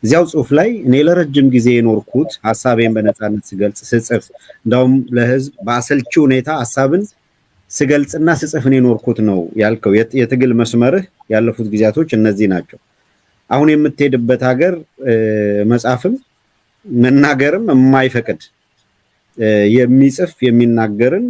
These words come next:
እ፣ የሚገል የሚያስር፣ እ፣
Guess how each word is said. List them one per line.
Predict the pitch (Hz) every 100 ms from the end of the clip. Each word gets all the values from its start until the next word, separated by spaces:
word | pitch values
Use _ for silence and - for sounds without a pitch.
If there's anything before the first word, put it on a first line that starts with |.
| 220 -
እ፣ | 120 110 107 104 104
የሚገል | 104 113 120 139 190 147
የሚያስር፣ | 127 123 117 110 101 82 - - _ _ _ _ _ _
እ፣ | -